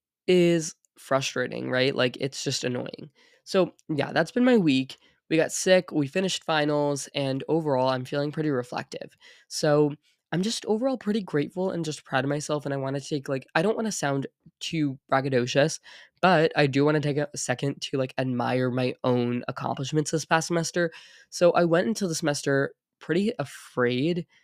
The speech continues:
of the future, you know, like, what was waiting for me. And that was just because I took a pretty heavy credit load, and that was something that I didn't really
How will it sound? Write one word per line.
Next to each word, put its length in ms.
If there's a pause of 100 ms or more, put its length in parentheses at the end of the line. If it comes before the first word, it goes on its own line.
(200)
of 540
the 160
future, 840 (400)
you 140
know, 180
like, 200
what 300
was 280
waiting 440
for 220
me. 320 (760)
And 200
that 160
was 160
just 180
because 300
I 220 (140)
took 160
a 60
pretty 360 (320)
heavy 840
credit 400
load, 520
and 140
that 120
was 120
something 280
that 140
I 120
didn't 380
really 720